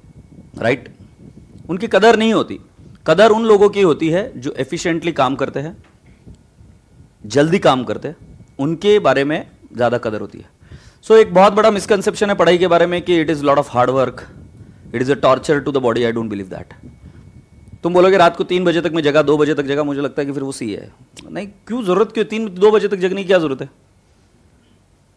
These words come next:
It should be a part of your life। And in fact, पढ़ाई तुम्हारे ज़िंदगी में से कभी बाहर जाने ही वाली नहीं है अगर तुम सीए कर रहे हो तो। मान लो, टैक्स की प्रैक्टिस करोगे, तो you have to stay updated। क्लाइंट कोई नई स्कीम लेके आएगा, अकाउंटिंग देखना पड़ेगा, अरे, कुछ ना कुछ तो हर बार नया चलता ही रहेगा ना।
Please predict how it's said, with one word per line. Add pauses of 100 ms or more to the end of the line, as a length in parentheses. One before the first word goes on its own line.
It
should
be
a
part
of
your
life।
And
in
fact,
पढ़ाई
तुम्हारे
ज़िंदगी
में
से
कभी
बाहर
जाने
ही
वाली
नहीं
है
अगर
तुम
सीए
कर
रहे
हो
तो। (1600)
मान
लो,
टैक्स
की
प्रैक्टिस
करोगे,
तो
you
have
to
stay
updated। (1300)
क्लाइंट
कोई
नई
स्कीम
लेके
आएगा,
अकाउंटिंग
देखना
पड़ेगा,
अरे,
कुछ
ना
कुछ
तो
हर
बार
नया
चलता
ही
रहेगा
ना।